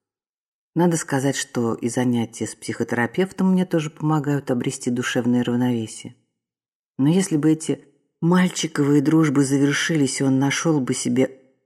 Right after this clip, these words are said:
хотела написать «хорошую», а потом поняла, что «какую угодно» девочку, и все мои подозрения развеялись, как дурной сон.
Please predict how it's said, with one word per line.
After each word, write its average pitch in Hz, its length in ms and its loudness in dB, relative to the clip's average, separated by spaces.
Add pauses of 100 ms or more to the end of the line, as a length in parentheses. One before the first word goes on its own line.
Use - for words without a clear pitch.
(260)
хотела 139 400 0
написать 127 600 0
«хорошую», 135 880 0 (260)
а 123 140 -2
потом 127 400 0
поняла, 123 480 0
что - 480 -10
«какую 127 720 0
угодно» 123 920 0 (200)
девочку, 180 800 -2 (400)
и 147 80 -2
все 233 240 2
мои 214 200 4
подозрения 139 680 2
развеялись, 127 680 -2 (380)
как 127 180 -2
дурной 120 400 2
сон. - 340 -16